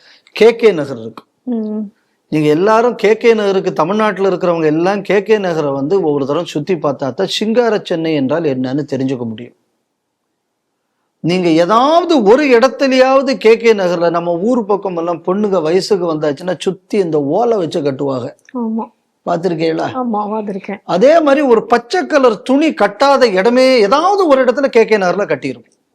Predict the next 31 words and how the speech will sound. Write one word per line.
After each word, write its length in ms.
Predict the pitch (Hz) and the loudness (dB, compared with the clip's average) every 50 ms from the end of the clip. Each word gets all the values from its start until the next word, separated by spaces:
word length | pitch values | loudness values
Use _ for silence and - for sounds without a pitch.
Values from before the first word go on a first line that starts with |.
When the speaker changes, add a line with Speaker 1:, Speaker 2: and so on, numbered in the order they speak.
| 233 | -12
Speaker 2:
ஆமா, 160 | 208 208 196 - _ _ - | -10 -10 -10 -12 _ _ -8
எப்படியா 380 | 220 208 - 247 262 294 349 349 | -8 -6 -4 -4 -4 -2 -2 -2
ஏதாவது 240 | 294 277 294 302 | 0 0 0 2
ஒரு 260 | 285 262 254 254 269 269 | 2 0 2 2 0 0
ரோட 160 | 285 269 247 | 0 -2 -4
மாத்தி 100 | 233 208 | -4 -4
மாத்தி. 180 | 226 208 196 | -4 -2 0
Speaker 1:
ஏதாவது 400 | 165 175 214 254 302 311 311 277 | 0 2 4 4 4 4 4 4
ஒரு 220 | 220 226 254 277 269 | 4 4 4 6 6
ரோட்ல 200 | 269 285 - - | 6 4 4 2
அந்த 240 | 320 269 233 208 208 | 0 0 2 2 2
இது 180 | 202 190 214 | 4 4 2
கட்டியிருக்கும். 560 | 175 175 160 - 175 156 139 123 113 139 - _ _ _ _ _ _ _ _ _ _ | 2 2 0 0 0 -2 -2 -4 -6 -12 -20 _ _ _ _ _ _ _ _ _ _
அதனால 380 | - 180 185 196 214 247 269 254 | -4 -4 -2 0 0 0 2 2
எப்பவுமே 520 | 185 175 180 180 262 262 262 254 285 320 - - | 2 0 0 2 2 2 4 4 2 0 -2 -2
சிங்காரித்து 560 | - 233 240 285 294 277 269 262 208 214 247 196 | 0 0 2 4 4 4 4 2 -2 -4 -4 0
கொண்டு 240 | 226 226 214 208 | 0 0 2 4
இருப்பதனால் 500 | 208 196 190 196 196 180 175 185 254 294 | 2 2 2 0 0 0 0 0 0 0
இது 180 | 269 214 180 165 | 0 0 0 0
சிங்கார 400 | 160 185 170 180 175 165 147 139 | -2 0 2 2 2 2 0 -2
சென்னை. 300 | - - 131 120 127 - _ _ _ _ _ _ _ - | -4 -6 -6 -6 -6 -10 _ _ _ _ _ _ _ -6
இதுக்கு 320 | - 175 185 175 - - | -2 0 0 0 0 -2
அர்பன் 320 | 170 160 156 175 208 240 233 | -2 -2 -2 0 0 0 0
இன்ஃப்ராஸ்ட்ரக்சரை 800 | 208 190 165 - 196 180 165 - - 175 - - 160 139 131 | 0 -4 -4 -2 0 -2 -2 -2 -4 -6 -4 -4 -4 -4 -4
பத்தி 180 | 127 139 139 175 | -4 -4 -4 -4
அவர் 220 | 156 127 131 135 | -4 -4 -4 -6
பேசியிருக்காரு. 680 | - - 135 135 127 - 135 120 - - - 120 - - _ _ _ _ _ _ _ _ - | -6 -4 -4 -4 -4 -6 -10 -10 -10 -10 -12 -14 -14 -16 _ _ _ _ _ _ _ _ -10
ஏன் 540 | 175 139 143 170 214 262 285 285 285 269 233 | -6 -2 2 4 4 4 2 -2 -2 -2 -2
உங்களுக்கு 560 | 208 175 170 202 226 214 233 220 180 180 156 | -2 -4 -4 -2 0 2 0 0 0 0 0
ஒவ்வொரு 520 | 156 185 214 214 247 247 240 220 202 180 | 0 0 0 0 2 2 2 4 2 2
தரமும் 500 | 160 170 175 202 220 240 262 269 - - | 2 0 0 0 0 0 0 -2 -4 -6